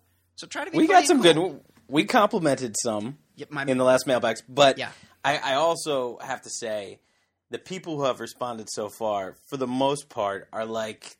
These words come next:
Speaker 2: the, the guy in A Beautiful Mind towards the very end, like,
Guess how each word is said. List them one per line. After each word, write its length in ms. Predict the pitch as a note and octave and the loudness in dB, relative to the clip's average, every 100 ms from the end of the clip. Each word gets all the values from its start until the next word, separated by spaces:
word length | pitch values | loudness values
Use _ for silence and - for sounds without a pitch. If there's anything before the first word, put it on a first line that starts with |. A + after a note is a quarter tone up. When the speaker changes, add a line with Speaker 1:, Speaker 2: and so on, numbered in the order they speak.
| - | -10
Speaker 2:
the, 260 | A#2+ F#2+ | -10 -8
the 140 | G#2 A2 | -14 -6
guy 280 | A2+ A2+ | -2 -2
in 160 | A2 G#2 | -2 -6
A 80 | G#2 | -10
Beautiful 400 | G#2 A2+ G#2 G#2 | -6 -6 -6 -6
Mind 400 | G2+ G2+ G2+ F#2+ | -4 -2 -4 -6
towards 240 | G#2+ F#2+ - | -10 -10 -10
the 120 | G#2 | -8
very 340 | F#2+ F#2 F#2 | -4 -4 -4
end, 200 | F#2+ F2 | -6 -6
like, 220 | F#2 F2+ | -8 -10